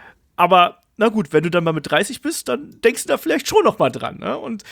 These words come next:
nur mal so im Hinterkopf behalten für das, was dann später noch kommen sollte. Also hier war es dann eben auch schon so, dass er da eben seinen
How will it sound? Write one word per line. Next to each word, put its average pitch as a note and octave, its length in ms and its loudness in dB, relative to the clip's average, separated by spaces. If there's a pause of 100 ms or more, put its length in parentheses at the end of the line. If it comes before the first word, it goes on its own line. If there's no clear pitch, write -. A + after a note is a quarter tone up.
(880)
nur G#3 140 4
mal A#3+ 80 8
so G#3 100 0
im G#3+ 100 0
Hinterkopf F#3 400 2
behalten F3 400 4
für D#3+ 360 -4 (140)
das, F3 200 2
was E3+ 140 0
dann D#3 140 0
später E3+ 280 2
noch D3 180 -4
kommen E3 220 0
sollte. A#2 360 -4
Also B2+ 180 -6
hier D3 240 -2
war D3+ 120 6
es D3+ 100 -4
dann C#3+ 100 -2
eben C3 180 -10
auch - 140 -6
schon B2+ 160 -10
so, B2+ 140 -8
dass A#2+ 180 -8
er - 80 -8
da B2 100 -4
eben C3 160 -10
seinen B2+ 260 -2